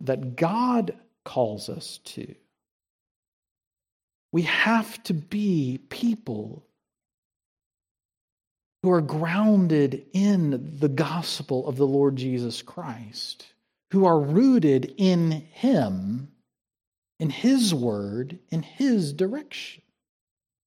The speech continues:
And we can't put a whole lot of stock in what other people think about us, or what we think of ourselves, or of how helpful and successful we are,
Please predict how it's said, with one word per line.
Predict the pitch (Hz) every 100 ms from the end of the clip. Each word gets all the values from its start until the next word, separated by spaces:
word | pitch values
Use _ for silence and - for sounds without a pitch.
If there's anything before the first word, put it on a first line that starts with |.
| _ _ _ 190
And | 208
we | 214
can't | - - 302 254 -
put | - 269
a | 180
whole | 151 - 285 254 208
lot | 196 156
of | -
stock | - - 320 214 - - - - _ _ _ -
in | 180
what | 214
other | 226 233 190
people | 247 233 185 151
think | 233 269 -
about | 202 180 -
us, | - 156 180 - - - _ _ _ _ _ _
or | 113 127
what | 165
we | 160 220
think | - 208 190
of | 160
ourselves, | 135 - 185 262 196 - _ - - - _ _ _ _ _ _ _ _ _ _ _ 226
or |
of | 233
how | - 277 277 277 - - _ _ _ _ _ _ _ _ _ _ _ -
helpful | - 302 - - 139 113
and | 110 113 -
successful | 220 - - 277 - 214 156
we | 131 117
are, | 107 104